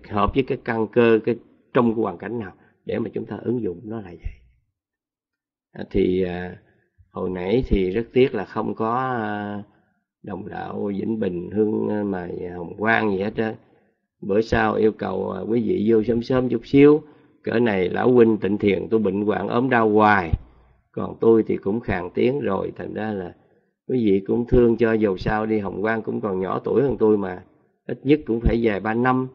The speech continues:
thành ra là thương giùm những, những, những người già già rồi, nó yếu rồi, thành ra là vô, chứ để cái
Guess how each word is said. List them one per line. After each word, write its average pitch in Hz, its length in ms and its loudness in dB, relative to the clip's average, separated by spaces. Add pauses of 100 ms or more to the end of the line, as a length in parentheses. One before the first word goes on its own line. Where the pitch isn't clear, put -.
thành 101 140 -10
ra 110 160 -4
là 98 280 -6 (380)
thương 117 220 4
giùm 98 240 2
những, 107 180 0
những, 117 160 2
những 113 260 4
người 104 220 2
già 98 100 0
già 92 480 -2
rồi, 92 320 -8 (600)
nó 123 180 -6
yếu 151 300 2
rồi, 98 240 0
thành 98 180 -6
ra 110 200 -4
là 101 180 -4
vô, 117 220 2
chứ 117 280 0
để 98 180 -2
cái 131 100 -2